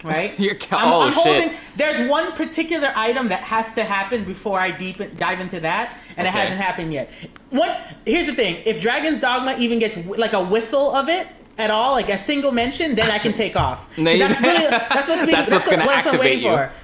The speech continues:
Speaker 1: Yes, it is. It is. It's like <laughs>
Speaker 2: That's what you're waiting for. <laughs>
Speaker 1: Yeah.
Speaker 2: I mean, I, I think we speak about Dragon's Dogma, the rumors, a lot on this podcast,
Speaker 1: Mm-hmm.
Speaker 2: I think. Um,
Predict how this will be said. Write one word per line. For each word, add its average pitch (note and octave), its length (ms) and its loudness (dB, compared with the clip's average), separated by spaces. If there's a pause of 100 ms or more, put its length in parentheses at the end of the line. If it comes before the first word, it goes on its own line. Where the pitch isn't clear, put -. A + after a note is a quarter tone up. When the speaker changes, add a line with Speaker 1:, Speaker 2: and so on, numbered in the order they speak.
Speaker 1:
Yes, A3+ 200 0
it A#3+ 100 2
is. E3+ 280 0
It F#3+ 100 0
is. - 260 0
It's F#3+ 200 -2
like A#3 200 -2
<laughs> - 1400 -6
Speaker 2:
That's - 140 -16
what B2 140 -8
you're A#2+ 100 2
waiting A#2 260 0
for. A2 440 -4
<laughs> - 40 -12 (640)
Speaker 1:
Yeah. F3+ 160 2
Speaker 2:
I G3 60 2
mean, F#3+ 340 4
I, F3 240 0
I F3 100 2
think A3+ 380 0 (260)
we E3 280 2
speak - 400 -4
about D3 440 2
Dragon's C#3 280 0
Dogma, A2+ 680 0 (480)
the C3+ 100 4
rumors, C3+ 500 2
a A#2+ 80 -4
lot A2+ 520 0
on A#2+ 120 -2
this A2 100 -8
podcast, A2 420 -2
Speaker 1:
Mm-hmm. - 80 -6
Speaker 2:
I G#2 60 0
think. G2+ 460 -8
Um, G#2+ 520 0